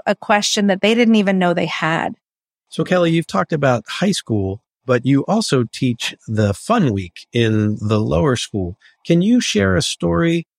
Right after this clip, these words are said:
Speaker 2: where maybe you've seen a student connect with their curiosity or do something really unique through that program?
Speaker 1: So Fun Week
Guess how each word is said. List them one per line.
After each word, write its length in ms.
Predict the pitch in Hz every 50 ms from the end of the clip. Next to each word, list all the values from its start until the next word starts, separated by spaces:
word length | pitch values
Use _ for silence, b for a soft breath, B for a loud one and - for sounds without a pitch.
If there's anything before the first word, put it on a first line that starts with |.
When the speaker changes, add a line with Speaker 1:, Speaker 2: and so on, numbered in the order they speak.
| _ _ _
Speaker 2:
where 160 | 139 143 135
maybe 240 | 143 147 151 143 151
you've 180 | 147 143 139 -
seen 240 | - - 151 143 135
a 60 | 127
student 480 | - - - 143 139 139 139 127 -
connect 400 | - - 131 127 131 131 - -
with 160 | 131 123 120 -
their 100 | 120 107
curiosity 880 | - - 135 131 127 120 123 123 123 123 - - 127 123 123 123 123 120
or 200 | 98 101 107 107
do 160 | 120 123 120
something 560 | - - 123 117 - 120 120 117 117 113 107
really 340 | 113 120 120 120 120 120 120
unique 540 | 113 110 104 107 107 117 120 120 - - -
through 280 | - - - 131 127 123
that 240 | 123 123 135 - _
program? 340 | - 147 139 147 156 180 196 _ _ _ _ _ _ _ _ _ _ _
Speaker 1:
So 280 | - - 277 269 254 214
Fun 380 | - - 320 330 403 415 330
Week 360 | 226 190 180 226 294 - -